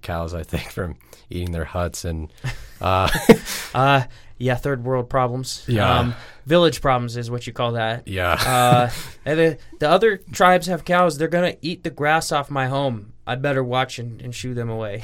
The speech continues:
Speaker 1: Yeah. <laughs> Um, yeah, so we're just, we just started, like, a simple conversation with him, and, uh, it just kinda really showed me the, not process, but, you know, just how simple it can be to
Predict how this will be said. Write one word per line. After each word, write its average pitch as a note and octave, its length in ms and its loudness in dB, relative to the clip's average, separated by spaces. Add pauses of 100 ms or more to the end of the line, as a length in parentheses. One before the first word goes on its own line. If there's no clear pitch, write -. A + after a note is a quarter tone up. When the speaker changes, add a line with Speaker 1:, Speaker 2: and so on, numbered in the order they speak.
Speaker 1:
Yeah. G2 300 -2
<laughs> - 880 -10
Um, F#2+ 500 2
yeah, C3 180 0
so G#2 400 -2 (760)
we're G2+ 160 -8
just, G2+ 560 -6
we G2+ 120 -6
just G2 140 -4
started, G2 300 -2
like, F#2+ 200 -10
a E2+ 240 -8 (220)
simple F#2 500 -4 (100)
conversation F2+ 920 -6
with F#2 260 -10
him, F#2 200 -6
and, E2+ 360 -6 (480)
uh, E2+ 300 -8
it G2+ 60 -6
just C3 180 -6
kinda A#2 240 0
really G2 240 -2
showed F2 300 -6
me E2+ 300 -8 (100)
the, E2 440 -10 (720)
not G#2+ 180 -6
process, E2+ 560 -6
but, E2 340 -10 (280)
you F#2+ 80 -4
know, F#2+ 60 -2
just F#2+ 180 -4
how G#2+ 140 -2
simple E2+ 420 -4
it D#2+ 60 -6
can E2+ 200 -6
be E2 240 -6
to D#2 400 -8